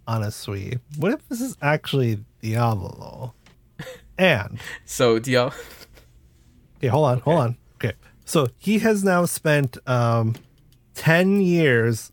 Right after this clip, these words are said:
Speaker 1: in real time, um, existing in the infinite death loop. And, uh, of course, the, the, the purpose of this is being that Giorno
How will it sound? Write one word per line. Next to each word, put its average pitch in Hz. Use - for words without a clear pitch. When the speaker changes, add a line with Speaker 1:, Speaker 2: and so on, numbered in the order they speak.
Speaker 1:
in 117
real 135
time, 104
um, 110
existing 117
in 113
the 113
infinite 107
death 104
loop. -
And, 110
uh, 104
of 120
course, 131
the, 127
the, 120
the 123
purpose 127
of 117
this 110
is 107
being 113
that 107
Giorno 123